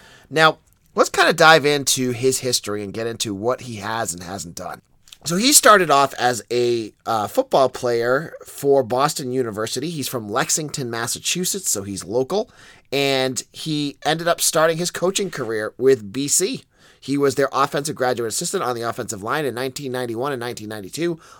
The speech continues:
under Tom Coughlin. Then he went off to B U. Remember, they did at one point have a football program where he was the assistant head coach and offensive line coach.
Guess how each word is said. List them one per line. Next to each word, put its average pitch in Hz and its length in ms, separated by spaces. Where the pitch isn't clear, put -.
under 180 340
Tom 117 400
Coughlin. 123 640
Then 151 140
he 170 60
went 160 180
off 160 200
to 143 100
B 131 280
U. 202 220
Remember, 113 320
they 117 160
did 131 300
at 123 220
one 139 200
point 156 340
have 113 280
a 131 140
football 117 540
program 113 480
where 127 140
he 127 140
was 131 280
the 117 180
assistant - 400
head 113 180
coach 185 460
and 92 120
offensive 101 420
line 147 240
coach. 139 440